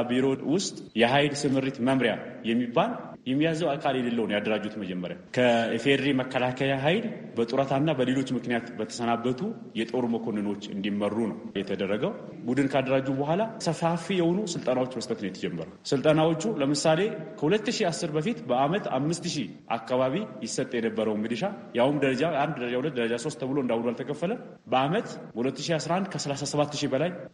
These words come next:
ደረጃ አንድ ሚሊሻ እንዲሰለጥን የተደረገው። በአመት አምስት መቶ አካባቢ ብቻ ይሰለጥን የነበረውን የልዩ ኃይል በአመት ወደ አምስት ሺህ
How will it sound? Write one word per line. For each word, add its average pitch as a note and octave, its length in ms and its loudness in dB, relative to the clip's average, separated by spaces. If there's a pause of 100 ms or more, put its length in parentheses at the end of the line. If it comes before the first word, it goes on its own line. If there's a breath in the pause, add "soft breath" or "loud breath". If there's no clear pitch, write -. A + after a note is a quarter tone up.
ደረጃ A#2 280 4
አንድ A#2+ 180 2
ሚሊሻ A2+ 240 -2
እንዲሰለጥን G2 540 -4
የተደረገው። F#2 480 -12 (100)
በአመት D3 400 4 (240)
አምስት D#3 280 4
መቶ E3 220 4
አካባቢ D3+ 400 4 (360)
ብቻ D#3 280 0
ይሰለጥን C3+ 460 0
የነበረውን B2+ 540 0
የልዩ B2 320 0
ኃይል E3 220 2 (220)
በአመት B2 360 4 (260)
ወደ A2+ 180 0
አምስት B2+ 320 2
ሺህ A2+ 200 -2